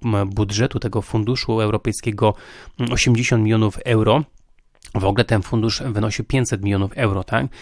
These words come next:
E, to jest gigantyczna po prostu porażka, e, i to w ogóle rządów Prawa Sprawiedliwości, bo to miało miejsce w zarządów Prawa Sprawiedliwości, trzeba było wniosek składać.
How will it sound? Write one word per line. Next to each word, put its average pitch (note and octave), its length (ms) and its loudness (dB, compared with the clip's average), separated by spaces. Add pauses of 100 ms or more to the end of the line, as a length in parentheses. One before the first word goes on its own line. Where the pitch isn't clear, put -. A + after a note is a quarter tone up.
(320)
E, G#2 220 4
to - 80 0
jest G#2 100 0
gigantyczna A#2 580 2
po A2 140 -2
prostu G#2 280 -4
porażka, G#2+ 760 0
e, G2 260 2
i F#2+ 40 -2
to A2 140 0
w G2 60 -4
ogóle G#2 280 0
rządów A#2+ 280 0
Prawa A2 220 0
Sprawiedliwości, A#2 520 -2
bo G#2+ 100 -2
to G#2+ 100 -4
miało G2 180 0
miejsce G#2 280 -2
w - 20 -8
zarządów G#2 380 -2
Prawa G#2 220 -2
Sprawiedliwości, A2+ 500 -4
trzeba G2+ 140 -2
było G2 160 -2
wniosek G2+ 340 -2
składać. A2 460 -4